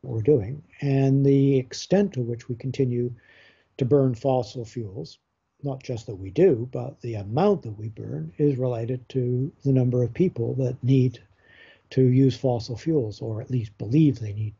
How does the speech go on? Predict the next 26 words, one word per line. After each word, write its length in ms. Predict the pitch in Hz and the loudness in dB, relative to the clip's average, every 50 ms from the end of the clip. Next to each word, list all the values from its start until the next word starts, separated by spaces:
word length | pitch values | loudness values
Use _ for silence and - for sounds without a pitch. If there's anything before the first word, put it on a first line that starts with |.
| _ - | _ -8
to 80 | - | -8
use 220 | 113 107 104 107 - | -6 -6 -6 -8 -8
fossil 400 | - - 113 110 104 - 117 101 | -8 -8 -8 -8 -8 -10 -12 -10
fuels, 460 | - - 131 123 104 - - - - _ _ | -2 0 0 0 0 -4 -10 -16 -20 _ _
in 100 | - 113 | -6 -6
some 200 | 110 - 135 120 | -2 0 0 0
cases 360 | 113 - 117 104 98 98 95 | 0 0 -2 -2 -4 -6 -10
do. 240 | - - 113 101 92 - - _ _ _ - - - - - - - - - - - - - - - | -8 -6 -6 -6 -6 -10 -16 _ _ _ -20 -20 -20 -20 -20 -20 -20 -20 -20 -20 -20 -20 -20 -20 -20
So 380 | _ - - 160 151 151 - - - | _ 2 4 4 4 4 2 -2 -2
I 420 | 175 156 160 170 180 185 190 190 | 0 2 4 4 4 4 4 4
find 840 | 175 - - 170 156 156 156 151 151 151 151 147 143 147 147 131 - - 175 143 | 2 0 -4 -4 -2 -2 -2 -2 0 0 0 -2 -2 -4 -6 -8 -10 -16 -18 -10
the 420 | 135 143 139 139 139 139 143 143 139 | -6 -4 -2 0 0 0 0 -2 -2
argument 480 | - 147 151 147 131 151 139 135 135 127 | 0 0 0 2 2 0 0 0 0 -2
of 80 | 127 | -2
extinction 800 | 123 120 120 - - - 151 151 143 - - 131 123 123 120 117 120 _ - _ _ _ _ _ _ _ _ _ _ _ _ - | -6 -8 -10 -8 -4 -4 -4 -4 -4 -6 -6 -4 -4 -4 -6 -8 -14 _ -20 _ _ _ _ _ _ _ _ _ _ _ _ -12
a 60 | 135 | -12
powerful 640 | - - - - 180 190 190 196 185 - - 180 165 | -12 -12 -6 0 4 6 6 6 6 4 2 -2 -2
one 420 | 160 156 151 147 147 147 143 143 139 | 0 0 0 2 2 0 -2 -4 -6
for 180 | - - 147 | -6 -6 -8
trying 280 | 139 - - 147 143 135 | -8 -4 -6 -4 -4 -4
to 80 | 131 131 | -6 -6
come 200 | - 143 131 123 | -6 -6 -6 -6
to 60 | 120 110 | -6 -10
grips 540 | 107 120 131 127 110 107 - - - - - | -6 -4 -2 -2 -2 -4 -10 -14 -16 -14 -10
with, 500 | 123 120 117 117 117 113 107 104 _ - | -10 -8 -6 -4 -6 -6 -8 -10 _ -12
uh, 540 | 151 139 131 117 113 113 110 117 113 110 107 | -10 -8 -8 -6 -6 -6 -4 -4 -4 -4 -6